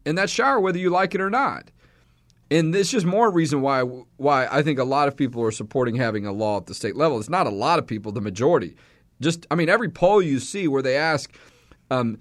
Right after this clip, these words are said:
"Do you think men should be in the women's bathroom?" It's no. I mean, it's, you know, through the roof, right? And then when you ask, "Should we have legislation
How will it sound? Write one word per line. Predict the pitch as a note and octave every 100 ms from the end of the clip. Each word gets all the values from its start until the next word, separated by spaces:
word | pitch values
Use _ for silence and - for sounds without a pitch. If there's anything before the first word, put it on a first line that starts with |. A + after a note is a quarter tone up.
| _ _ A2+
"Do | C3+
you | E3+
think | E3+ D#3+
men | C#3 E3+
should | E3 C#3
be | D3+ D3+
in |
the | C3+
women's | C#3 C#3 G#2
bathroom?" | D3 E3 E3 B2+ A2+ A2+ -
It's | B2 A#2+
no. | C3+ C#3+ F2+
I | G2+
mean, | A#2 A#2+
it's, | G#2+ - - _
you | C#3
know, | A#2 F#2+
through | D3+ B2+
the | G#2+
roof, | D3+ D3 E2
right? | A#2+ B2+ - - _
And | C3 D#3
then | E3
when | D#3+
you | D#3
ask, | D#3+ E3 - - - _
"Should | - E3+ C#3
we | D#3
have | E3 C3+
legislation | C3+ A2+ A2 G3+ A#3 A3+ C3 A2+ C3